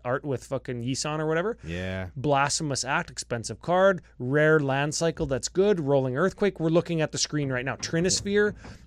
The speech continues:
Speaker 1: Academy Ruins. Like, there's so many good cards that ought to be altered because foils will still be ridiculous expensive.
Speaker 2: Yeah.
Speaker 1: Mox Opal, Chrome Mox, Swords.
Speaker 2: Ensnaring Bridge?
Speaker 1: Oh, yeah. Look
Speaker 2: Yeah.
Speaker 1: at that.
Speaker 2: Like,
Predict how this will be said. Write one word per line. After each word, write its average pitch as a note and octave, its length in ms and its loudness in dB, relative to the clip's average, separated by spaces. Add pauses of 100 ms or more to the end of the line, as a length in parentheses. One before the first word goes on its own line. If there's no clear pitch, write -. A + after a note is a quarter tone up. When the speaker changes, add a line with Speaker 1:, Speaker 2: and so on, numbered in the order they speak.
(260)
Speaker 1:
Academy C#3+ 460 -2
Ruins. F3+ 340 2
Like, D3 140 -2
there's D#3+ 160 0
so G3 200 0
many A3 180 0
good D#3 360 0
cards C#3+ 360 2
that C#3 180 -4
ought C#3+ 240 -2
to E3+ 100 -2
be C#3 240 -4
altered C#3 400 -2
because C#3 280 -2
foils D#3+ 520 2 (160)
will D#3 220 2
still E3 340 0
be B2+ 220 -2
ridiculous A#2 840 -4
expensive. A2+ 500 -10 (220)
Speaker 2:
Yeah. - 100 -8
Speaker 1:
Mox F3+ 360 0
Opal, F3 360 0 (160)
Chrome F3+ 460 -2
Mox, A#3 320 -2 (100)
Swords. A3+ 760 0
Speaker 2:
Ensnaring C3+ 600 2
Bridge? G3 460 -2 (880)
Speaker 1:
Oh, A#4+ 300 10 (520)
yeah. D4+ 60 2
Look D4 160 0
Speaker 2:
Yeah. C4+ 120 0 (340)
Speaker 1:
at C3 220 -4
that. - 60 -14
Speaker 2:
Like, A2+ 120 -8